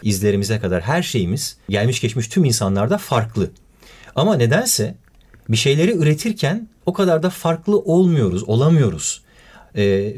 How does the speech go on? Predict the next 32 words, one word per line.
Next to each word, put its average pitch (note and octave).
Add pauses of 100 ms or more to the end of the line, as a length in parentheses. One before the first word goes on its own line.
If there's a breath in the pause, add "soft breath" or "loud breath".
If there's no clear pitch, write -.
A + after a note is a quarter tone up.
sürekli F3+
birilerini D#3
taklit B2
etmeye, F2 (460 soft breath)
e, G2
başka A2+
bir D3
şeylere C3+
öykünmeye C3
çalışıyoruz. E2 (360 loud breath)
Oysa D#3+
kendi B2
içimizdeki E3
o E3+
farklılığı C3
fark C3
edip A2 (540 soft breath)
bu D3+
biricikliğimizi C#3+
yansıtmaya A#2+
çalışırsak D3 (220 soft breath)
o F3
zaman B2
işte F#3 (380 soft breath)
storytelling D#3
kavramına A2+
uygun B2
bir F#3
karakteri B2
ortaya G2
koymuş E2
oluyorsunuz. -